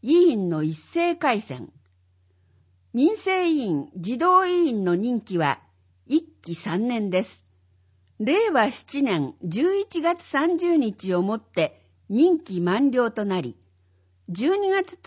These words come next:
一日より新任、再任された委員が活動を開始しています。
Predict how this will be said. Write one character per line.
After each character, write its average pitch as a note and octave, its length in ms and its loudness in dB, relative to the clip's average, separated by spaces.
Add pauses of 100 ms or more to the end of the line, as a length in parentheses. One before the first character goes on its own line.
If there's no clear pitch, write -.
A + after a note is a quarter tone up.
一 F4 160 -2
日 E4+ 280 -4
よ G#3 120 -2
り D#3 220 -6 (380)
新 F4 420 2
任、 D#4 340 4 (140)
再 F4 360 0
任 F4 280 4
さ D#4+ 160 0
れ E4 120 2
た E4 180 0
委 E4 80 0
員 C4+ 300 0
が D#3 280 -2
活 A3+ 300 -6
動 A#3+ 280 2
を G3+ 60 -4
開 A#3 260 -2
始 A#3 180 -10
し - 100 -20
て G3+ 140 -4
い D#3+ 100 2
ま C#3 160 -2
す。 - 240 -20